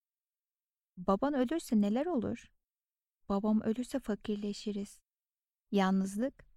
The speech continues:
ve çaresizlik hissettiğini de ekledi. Bu duygularını da dönüştürdük. Aynı anıya bir daha gittiğinde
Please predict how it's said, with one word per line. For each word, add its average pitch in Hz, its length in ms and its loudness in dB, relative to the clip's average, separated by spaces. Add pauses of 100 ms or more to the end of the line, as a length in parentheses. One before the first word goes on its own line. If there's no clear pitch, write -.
ve 214 80 0
çaresizlik 214 760 -2
hissettiğini 202 520 -2
de 196 100 -4
ekledi. 202 440 -6 (720)
Bu 349 100 -2
duygularını 233 540 4
da 214 120 2
dönüştürdük. 190 640 -4 (320)
Aynı 214 320 2
anıya 190 320 0
bir 240 100 -4
daha 202 200 -2
gittiğinde 190 640 -4